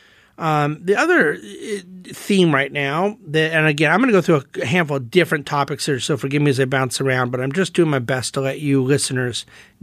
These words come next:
get, uh, the same coverage of topics that we provide at the Written Dividend Cafe. Um,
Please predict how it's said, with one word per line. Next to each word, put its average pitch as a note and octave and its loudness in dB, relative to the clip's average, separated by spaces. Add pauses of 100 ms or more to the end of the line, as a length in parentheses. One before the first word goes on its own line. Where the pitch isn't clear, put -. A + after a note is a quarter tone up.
get, D3 0
uh, B2+ 0
the C#3+ 0
same D3 2
coverage C3 -2
of A#2+ -6
topics C#3 -4
that C3+ -8
we C3+ -10
provide B2+ -2
at A#2+ -8
the B2 -4
Written C3 -2
Dividend B2 -4
Cafe. A#2 -8 (1120)
Um, D#3 2